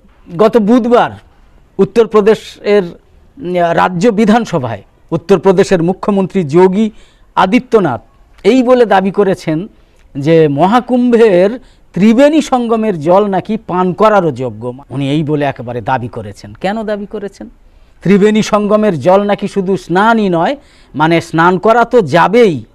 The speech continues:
এমনকি ওই জল পান করাও যাবে, খাওয়াও যাবে বলে তিনি দাবি করেছেন। মানে ধর্মের তাস খেলতে গিয়ে কিভাবে তিনি সাধারণ মানুষকে ভয়ঙ্কর সব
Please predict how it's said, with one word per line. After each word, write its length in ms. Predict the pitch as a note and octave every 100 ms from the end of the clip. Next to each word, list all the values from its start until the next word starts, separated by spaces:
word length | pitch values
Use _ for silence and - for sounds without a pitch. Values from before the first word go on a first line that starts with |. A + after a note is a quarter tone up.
| _ - _
এমনকি 400 | B2+ E3 G3 G3
ওই 200 | G3+ F3
জল 220 | F#3 F#3 G3 -
পান 260 | D#3 E3
করাও 360 | D#3+ A3+ G#3+ E3
যাবে, 260 | C3 B2+ B2
খাওয়াও 460 | - E3 G#3+ A3+ F#3
যাবে 260 | D3+ C3+
বলে 240 | B2+ C3 C3
তিনি 320 | C#3+ D#3 B3 - _ - -
দাবি 300 | B2 C#3+ B2+
করেছেন। 480 | A#2+ A#2+ G#2+ - G2+
মানে 200 | A#2 B2 G#2+ A#2+
ধর্মের 440 | A#2+ D#3+ E3+ F#3+ G#3+
তাস 340 | - D#3+ -
খেলতে 380 | - B3 A#3 A#3+
গিয়ে 220 | G3+ A#3+
কিভাবে 440 | - G3+ A#3 B3 B3
তিনি 260 | B3 A#3
সাধারণ 480 | - F#3+ G3 A#3 A3+
মানুষকে 420 | G#3+ A3 G#3 A3
ভয়ঙ্কর 640 | E3+ A2+ G3+ C#4+ D4 C#4 B3
সব 200 | -